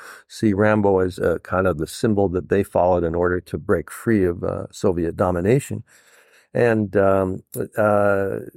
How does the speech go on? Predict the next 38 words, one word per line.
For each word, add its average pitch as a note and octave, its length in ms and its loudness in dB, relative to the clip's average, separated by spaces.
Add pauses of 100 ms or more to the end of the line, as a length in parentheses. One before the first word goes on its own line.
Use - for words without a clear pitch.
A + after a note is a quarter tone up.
(440)
the A#2 520 0
psychological, A#2+ 1080 0
uh, G#2 200 -2
aspect A2+ 520 0
of G#2 140 2
it G#2 100 0
for - 160 -4
me A#2+ 220 2
is G#2+ 160 0
that G2+ 160 4
I G2+ 160 2
could F#2 320 -4
be A2 180 4
watching, F#2 640 0
uh, F#2 260 -2 (600)
the A2+ 320 0
other G#2 180 2
day G#2+ 180 4
I G2 100 4
was, F2+ 240 0
I - 100 -2
was F2+ 220 -4
looking G2+ 420 0
down, G2+ 720 0
uh, F#2 400 0
my F#2+ 220 0
cable A#2 420 2
listings G2+ 540 -2
to - 100 -8
see - 260 -2
what G#2 220 2
was G2 340 -8
showing, C3 460 2
and G#2 180 0
there's G#2+ 240 0
First - 360 0
Blood G#2+ 380 2
and G2 180 -4